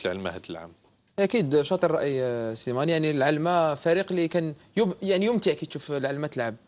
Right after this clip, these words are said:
Speaker 2: مثلًا تقصي، آه، انديه تونسيه معروفه تشارك في كاس افريقيا وتتاهل دور المجموعات، يعني امر ليس امر هين. آه، ربما الان المشكل راح يكون هل نفس الفريق راح يشهد يعني ذهاب لاعبين؟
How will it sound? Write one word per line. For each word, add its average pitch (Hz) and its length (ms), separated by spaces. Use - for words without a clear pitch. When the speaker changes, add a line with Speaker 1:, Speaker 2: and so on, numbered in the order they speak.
Speaker 2:
مثلًا 165 500
تقصي، 151 560
آه، 135 260
انديه 151 220
تونسيه 160 420
معروفه 156 400
تشارك 147 280
في - 60
كاس 156 160
افريقيا 156 360
وتتاهل 147 460
دور 147 160
المجموعات، 156 420
يعني 254 180
امر 240 200
ليس 247 260
امر 214 340
هين. 185 400
آه، 143 160
ربما 185 340
الان 220 240
المشكل 220 280
راح 208 140
يكون 196 280
هل 202 380
نفس 202 120
الفريق 185 440
راح 160 220
يشهد 160 580
يعني 151 240
ذهاب 151 300
لاعبين؟ 156 500